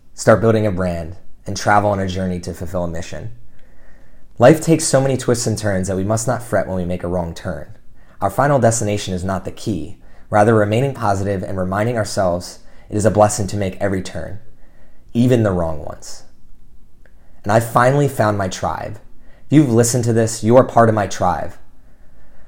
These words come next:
I want to remind you, if you're starting a new project, a new business, trying to step out of your comfort zone,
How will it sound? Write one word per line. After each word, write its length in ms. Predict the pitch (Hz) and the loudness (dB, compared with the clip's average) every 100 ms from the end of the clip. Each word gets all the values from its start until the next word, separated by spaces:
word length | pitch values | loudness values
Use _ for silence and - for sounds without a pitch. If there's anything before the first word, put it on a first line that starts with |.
| - | -2
I 80 | 110 | 4
want 180 | 123 156 | 6 8
to 80 | 175 | 6
remind 380 | 147 117 127 117 | 8 8 6 4
you, 320 | 85 101 - - - - - | 0 -4 -8 -16 -20 -20 -10
if 100 | - | 4
you're 120 | 120 165 | 8 8
starting 340 | - 139 147 | 8 8 8
a 60 | 139 | 6
new 160 | 135 | 4
project, 640 | 135 135 110 107 104 - - - - | 4 4 6 4 0 -2 -10 -10 -10
a 60 | - | 0
new 140 | 113 | 4
business, 680 | 147 117 107 101 92 - - - - - - - - - - - - - - - - - - | 6 6 4 0 -4 -6 -6 -2 -2 -2 -4 -4 -4 -2 -2 2 2 2 0 0 -2 -4 -2
trying 220 | - 151 | 6 10
to 80 | 180 | 10
step 180 | - 156 | 8 8
out 140 | 139 | 8
of 20 | |
your 80 | 135 | 6
comfort 380 | 127 117 117 110 | 4 2 2 2
zone, 340 | 110 104 104 | 2 2 0